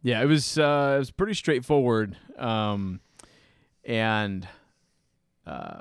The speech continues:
but to kinda get at the, the application side of it,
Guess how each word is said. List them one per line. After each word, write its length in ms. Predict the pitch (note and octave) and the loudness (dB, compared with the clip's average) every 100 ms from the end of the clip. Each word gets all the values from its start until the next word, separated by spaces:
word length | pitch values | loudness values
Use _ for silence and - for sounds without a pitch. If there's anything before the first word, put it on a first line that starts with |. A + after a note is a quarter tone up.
| - | -14
but 600 | B2+ C3 B2 A#2 - - _ _ _ _ _ - | 0 4 4 2 -6 -18 _ _ _ _ _ -4
to 200 | C#3 A#2 | -4 0
kinda 220 | E3 C#3 | 0 2
get 160 | B2+ | 2
at 160 | A#2 G#2 | 2 0
the, 300 | G#2+ G2 F#2+ | -2 -2 -2
the 180 | G#2+ G2+ | -2 0
application 760 | A#2 A2+ G#2+ B2+ A#2+ B2 G2+ F#2+ | 0 -2 -4 -2 -2 -2 -4 -6
side 680 | - A#2+ A#2 G2+ G2 F#2+ - - | -2 2 2 0 -4 -8 -12 -4
of 180 | A#2 G#2 | -4 -2
it, 280 | F#2+ - | -6 -8